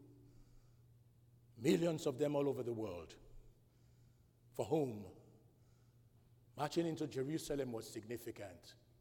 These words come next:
but accepting the King in, in my heart makes the difference. The hymn says, "I need thee every hour, most gracious Lord." No tender voice like that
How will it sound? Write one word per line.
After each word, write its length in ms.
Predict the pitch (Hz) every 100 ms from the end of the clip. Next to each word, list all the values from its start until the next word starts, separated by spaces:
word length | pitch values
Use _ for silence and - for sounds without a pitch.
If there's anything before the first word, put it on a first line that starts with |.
| - - - - - - - - - -
but 140 | 113
accepting 560 | - - 151 - 147 127
the 80 |
King 340 | 127 208 180 131
in, 140 | 113 104 - 120
in 120 | 113
my 140 | 107 - 127
heart 360 | 92 76 - - - - - - - - - - - - - - - - - - 120
makes 240 | 117 -
the 120 | 104
difference. 680 | 92 101 - 85 71 - - - - - - - - - - - - - -
The 60 | 113
hymn 240 | 143 165
says, 300 | - 156 127
"I 140 | 120 110
need 440 | 117 165 185 139
thee 380 | 175 175 180 -
every 400 | 151 165 160 170
hour, 340 | 135 139 110 87 - - - - - - - - - -
most 360 | 147 143 -
gracious 580 | - 151 147 151 135 -
Lord." 340 | 113 95 82 - - - - - - - - - - - - -
No 200 | 170 220
tender 540 | - - 208 214 208
voice 440 | 170 196 202 196 190
like 260 | 190 160
that 320 | 202 208 214